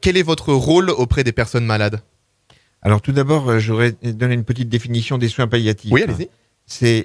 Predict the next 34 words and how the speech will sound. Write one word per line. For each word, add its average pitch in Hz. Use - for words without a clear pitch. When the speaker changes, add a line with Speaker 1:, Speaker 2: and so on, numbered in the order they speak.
Speaker 2:
euh, 101
ce 98
sont 127
des 139
soins 135
actifs 160
dans 123
une 120
approche 120
globale 123
de 107
la 104
personne 135
atteinte 139
d'une 113
maladie 123
grave, 92
qui -
est 113
évolutive, 120
euh, 92
ou 104
terminale, 120
mais 110
qui 113
peut 107
durer 107
des 98
semaines, 131
voire 95
des 98
années. 110
Speaker 1:
Oui. 160
Speaker 2:
C'est 120